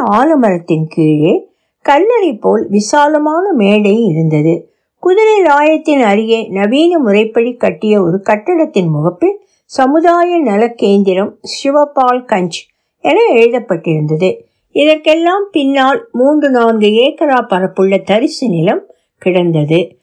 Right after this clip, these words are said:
அதை இங்கும் அங்கும் வெட்டி கொத்தி மேய்ச்சல் நிலமாக புல்லை விளைவித்திருந்தனர். உண்மையிலேயே இங்கு மங்கும் பசுமை சற்றே தலை காட்டி கொண்டிருந்தது. இந்த கட்டடங்கள் யாவும்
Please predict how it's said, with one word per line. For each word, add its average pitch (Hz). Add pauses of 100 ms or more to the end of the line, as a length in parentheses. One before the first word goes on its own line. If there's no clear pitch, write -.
(260)
அதை 294
இங்கும் 403
அங்கும் 269
வெட்டி 220
கொத்தி 214 (160)
மேய்ச்சல் 339
நிலமாக 220 (100)
புல்லை 262
விளைவித்திருந்தனர். 175 (500)
உண்மையிலேயே 269
இங்கு 214
மங்கும் 277
பசுமை 196 (400)
சற்றே 233 (120)
தலை 233
காட்டி 240
கொண்டிருந்தது. 165 (1040)
இந்த 359
கட்டடங்கள் 330
யாவும் 226